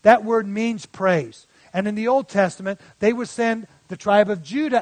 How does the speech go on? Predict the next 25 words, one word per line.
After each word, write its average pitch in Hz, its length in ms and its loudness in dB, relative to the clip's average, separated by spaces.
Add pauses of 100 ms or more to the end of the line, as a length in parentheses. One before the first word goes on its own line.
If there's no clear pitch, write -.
out 214 220 4
into 226 160 -6
the 220 100 -6
battle 240 320 4
first. 294 380 -6
They 254 140 2
would 285 160 -6
send 262 260 0
the 269 60 -6
worship 269 400 -6
team 196 200 -8
out 170 220 -2
first 165 420 -8 (1300)
and 208 140 2
begin 254 260 0
to 254 80 -2
praise. 294 480 4
Why? 269 240 4
'Cause 240 220 -6
when 240 160 -4
you 233 120 -4
praise, 302 520 4
God 302 320 2
shows 196 320 -4
up. 151 280 -4